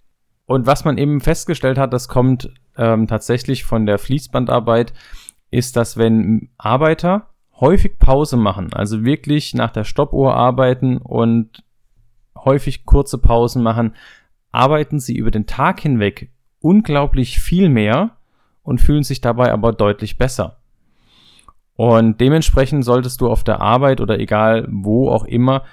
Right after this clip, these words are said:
immer wieder kurze Pausen einführen. Wann man diese Pausen machen sollte, da gibt's unterschiedliche Ansichten.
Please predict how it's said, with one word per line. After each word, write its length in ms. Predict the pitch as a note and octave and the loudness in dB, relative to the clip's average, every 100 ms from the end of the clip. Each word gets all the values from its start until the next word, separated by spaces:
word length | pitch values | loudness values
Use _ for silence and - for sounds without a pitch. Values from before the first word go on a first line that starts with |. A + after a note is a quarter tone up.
| - - | -20 -4
immer 340 | B2+ C#3+ B2+ | 2 2 2
wieder 240 | A#2+ B2 | 0 0
kurze 380 | A#2+ - A#2+ - | 2 2 0 0
Pausen 500 | A2 G#2 A2 B2+ B2 | 4 4 4 0 -4
einführen. 560 | G2+ G2+ - G#2+ E2+ C2+ - _ _ _ _ _ _ _ _ _ | -4 -4 0 0 0 -6 -18 _ _ _ _ _ _ _ _ _
Wann 320 | A#2 G#2+ C3+ | -4 2 4
man 140 | F3 D#3 | 4 2
diese 180 | D3 C#3+ | 0 4
Pausen 460 | - A#2+ A#2 A#2 | 4 4 2 2
machen 260 | A2+ C3 D3 | 2 2 0
sollte, 300 | C#3 C3+ C3 | 2 2 2
da 80 | A2+ | 0
gibt's 240 | A2 - | -2 -2
unterschiedliche 720 | C#3 D#3 - B2+ - A2 A2 | 0 0 -2 -6 -4 -4 -2
Ansichten. 640 | A2 C3 C#3+ C3+ - C#3+ | 0 0 0 -4 -2 -2